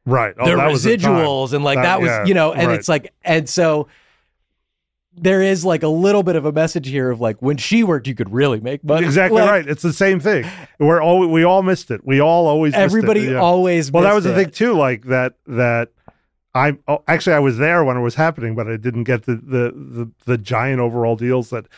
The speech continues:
Speaker 1: happened in the nineties. Like,
Speaker 2: Yeah.
Speaker 1: I, I didn't get one of those. Like, but I know all these people who did and are now set for life. You know, it's
Speaker 2: Yeah.
Speaker 1: like, you always just miss it.
Speaker 2: But she's, she's talking about, you know, how she's, how, how she's rich, and then, um,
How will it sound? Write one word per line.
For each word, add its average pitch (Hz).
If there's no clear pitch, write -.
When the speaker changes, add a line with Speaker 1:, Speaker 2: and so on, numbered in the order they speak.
Speaker 1:
happened 123
in 110
the 113
nineties. 113
Like, 113
Speaker 2:
Yeah. 185
Speaker 1:
I, 113
I -
didn't 123
get 117
one 113
of 101
those. 101
Like, 135
but 123
I 120
know 120
all 113
these 107
people 110
who 110
did 117
and 104
are 110
now 107
set 123
for 123
life. 120
You 139
know, 127
it's 117
Speaker 2:
Yeah. 156
Speaker 1:
like, 123
you 131
always 135
just -
miss 127
it. 127
Speaker 2:
But 156
she's, 190
she's 165
talking 139
about, 110
you 104
know, 92
how 95
she's, 95
how, 104
how 113
she's 131
rich, 147
and 120
then, 107
um, 107